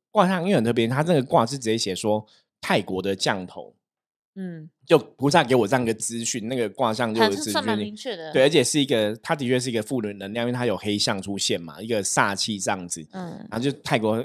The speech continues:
Speaker 1: 的降头，因为有煞气，因为在象棋代表煞气是黑象。
Speaker 2: 嗯。
Speaker 1: 那我们就觉得是黑象煞气，然后我就写泰国降头，我觉得，哎，很特别哦。所以那时候就有问道玄，因为刚好悠悠在静的时候，
Speaker 2: 嗯。
Speaker 1: 我请道玄看那个降头的卦象，
Speaker 2: 哦，是哦，
Speaker 1: 因为道玄就，
Speaker 2: 呵，呵。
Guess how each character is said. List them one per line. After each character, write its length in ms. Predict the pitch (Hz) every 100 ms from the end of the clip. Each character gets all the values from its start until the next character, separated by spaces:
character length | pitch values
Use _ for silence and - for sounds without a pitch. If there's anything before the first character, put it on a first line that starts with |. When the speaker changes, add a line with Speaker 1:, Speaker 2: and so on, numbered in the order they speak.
| -
Speaker 1:
的 100 | 110
降 300 | 104 147 110
头， 160 | 98 113
因 60 |
为 160 | 156 123
有 160 | 104 104
煞 240 | - 127
气， 80 | 117
因 60 | 139
为 80 |
在 160 | 147 160
象 400 | 131 - - 131
棋 100 | 107
代 160 | 110 113
表 300 | 101 87 90
煞 320 | - 151 123
气 100 | 113
是 120 | 110
黑 180 | 107 104
象。 260 | 104 104 - _ 202
Speaker 2:
嗯。 200 | 185 - _ _
Speaker 1:
那 100 | -
我 40 | 127
们 80 |
就 120 | 123 123
觉 100 | 110
得 80 |
是 140 | 104 120
黑 120 | 123
象 240 | 117 113
煞 240 | 101 117 98
气， 180 | - 101
然 120 | 160
后 60 |
我 20 | 147
就 80 |
写 140 | 151 95
泰 180 | 123 110
国 80 |
降 140 | 101 98
头， 80 | 90
我 40 |
觉 120 | 120
得， 60 | 170
哎， 100 | 196 _ _ _ -
很 160 | 95
特 200 | 92 151
别 260 | 113 101 92
哦。 200 | 90 90 _ - -
所 120 | -
以 40 | 165
那 120 | 208
时 160 | -
候 160 | 147 139
就 180 | 120 143
有 180 | 107 101
问 340 | 123 107 101
道 260 | - 127 101
玄， 260 | - 92 90
因 80 |
为 100 | 156
刚 140 | 143 151
好 100 | 110
悠 120 | 120
悠 100 | 117
在 160 | 120 110
静 260 | - 117
的 140 | 98 90
时 160 | 95
候， 160 | 101 104
Speaker 2:
嗯。 320 | 185 165 160 _ -
Speaker 1:
我 100 | 127
请 160 | 120
道 160 | 110 123
玄 160 | 107
看 160 | 104 123
那 80 | 113
个 120 | 107
降 240 | 104 107
头 160 | 95 92
的 100 | 90
卦 320 | 208 - 196 151
象， 160 | -
Speaker 2:
哦， 20 |
是 60 | 147
哦， 20 |
Speaker 1:
因 80 | 147
为 60 | 202
道 120 | 147
玄 240 | 113 107
就， 200 | 131 120
Speaker 2:
呵， 40 |
呵。 80 | 117